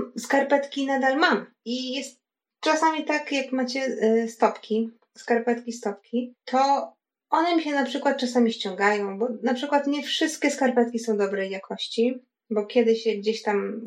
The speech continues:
kupiłam przy okazji, albo była jakaś promocja i po prostu nie myślałam, albo miałam nadzieję, że te skarpetki okażą się jakimiś cudownymi skarpetkami. No, tak się oczywiście nie stało, ale nadal je mam.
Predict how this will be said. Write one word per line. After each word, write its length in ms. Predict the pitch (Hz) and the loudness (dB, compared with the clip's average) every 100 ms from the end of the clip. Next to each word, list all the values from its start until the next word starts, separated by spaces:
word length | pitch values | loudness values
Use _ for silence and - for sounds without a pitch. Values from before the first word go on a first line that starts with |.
| - | -2
kupiłam 400 | 226 226 196 202 | 0 2 0 0
przy 200 | - 214 | 2 2
okazji, 480 | 214 196 196 220 233 | 0 -2 0 -2 0
albo 200 | 208 202 | 0 0
była 160 | 196 | 0
jakaś 300 | 196 202 - | 0 -2 -4
promocja 760 | - 214 202 202 - 208 247 247 _ _ _ 208 | 0 2 2 -2 -2 -2 -2 -6 _ _ _ -6
i 400 | 226 202 - - - - - | -4 -4 -8 -16 -16 -16 -4
po 80 | 240 | -2
prostu 420 | 240 254 247 - | 4 4 4 2
nie 140 | 202 196 | 2 2
myślałam, 640 | 202 - 269 262 247 208 | -2 -2 2 6 4 4
albo 480 | 202 196 202 208 - | -2 -4 -6 -8 0
miałam 200 | 220 214 | 4 4
nadzieję, 480 | 208 208 214 208 202 | 4 2 4 4 4
że 100 | 202 | 0
te 100 | 202 | -8
skarpetki 760 | - 208 208 196 - 202 190 | -6 -4 -2 -6 -6 -6 -6
okażą 400 | - - 196 202 | -6 -2 0 0
się 140 | 202 202 | -2 -4
jakimiś 360 | 196 196 196 | -4 -4 -4
cudownymi 580 | - 202 202 202 254 254 | -4 0 2 4 4 2
skarpetkami. 920 | 247 220 220 220 - 220 214 214 220 _ - | 2 0 0 -2 0 2 2 0 -4 _ -2
No, 80 | |
tak 200 | 254 285 | 4 4
się 100 | 285 | 4
oczywiście 400 | 240 233 202 - | 0 2 -2 -2
nie 120 | 202 190 | -6 -6
stało, 420 | - 190 202 240 | -4 2 4 4
ale 160 | 330 381 415 359 | 4 4 6 4
nadal 380 | 285 277 247 226 | 2 2 6 6
je 80 | 208 | 4
mam. 340 | 185 180 208 | 0 -8 -16